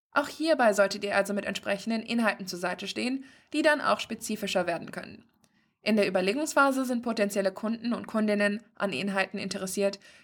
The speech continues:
die sie über die verschiedenen in Frage kommenden Lösungsmöglichkeiten informieren. Dies könnte etwa ein White Paper oder Einschätzung von Experten sein. In der Entscheidungsphase schließlich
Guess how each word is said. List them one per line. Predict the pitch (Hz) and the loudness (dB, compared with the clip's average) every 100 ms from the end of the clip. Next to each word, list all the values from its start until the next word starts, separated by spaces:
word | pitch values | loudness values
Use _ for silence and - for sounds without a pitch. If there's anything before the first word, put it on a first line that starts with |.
| - | -6
die | |
sie | - 302 | -4 -2
über | 254 240 | -2 -2
die | 233 | -2
verschiedenen | 240 226 - 254 254 262 247 226 | -4 -4 -2 -2 2 0 0 -4
in | - 214 | -6 -6
Frage | - 208 208 | 2 4 4
kommenden | 202 202 196 190 190 | 0 0 0 0 4
Lösungsmöglichkeiten | 202 208 196 175 - 165 185 175 170 | 4 4 -2 -8 -8 -10 -8 -8 -8
informieren. | 160 165 156 131 - - - - _ _ | -6 -6 -4 -8 -10 -18 -20 -20 _ _
Dies | 311 302 | -2 0
könnte | 269 247 | 0 2
etwa | 240 - | 0 2
ein | 254 254 | 0 2
White | 269 349 | 0 0
Paper | 226 185 - - - | -2 -4 -4 -6 -4
oder | 214 208 - | 2 4 4
Einschätzung | 269 302 240 233 214 214 | 0 0 -2 0 -4 -2
von | 208 | -4
Experten | 226 - 269 302 - 190 | -4 -4 -2 -2 -2 -6
sein. | - - - _ _ _ _ _ _ _ _ | -6 -8 -14 _ _ _ _ _ _ _ _
In | - 233 | 0 2
der | 226 | 2
Entscheidungsphase | 208 208 226 330 - 330 311 311 | 2 2 2 2 4 4 6 4
schließlich | - 277 269 262 269 | 2 -2 0 -2 -2